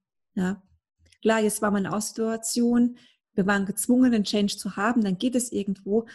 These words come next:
aber irgendwo f-, muss jetzt eine Abfangphase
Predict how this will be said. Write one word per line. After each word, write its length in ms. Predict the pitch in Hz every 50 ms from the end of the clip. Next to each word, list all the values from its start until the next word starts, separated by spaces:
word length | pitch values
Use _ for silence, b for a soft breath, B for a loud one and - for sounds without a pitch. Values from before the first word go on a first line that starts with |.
| B B B B
aber 400 | - 196 190 196 202 202 202 - -
irgendwo 320 | 214 226 226 233 220 226 233
f-, 200 | 226 - - - -
muss 260 | 214 214 254 247 247
jetzt 180 | 226 214 - -
eine 100 | 208 -
Abfangphase 1040 | - 220 - - - 196 190 196 - - 190 185 185 190 190 - 190 185 190 185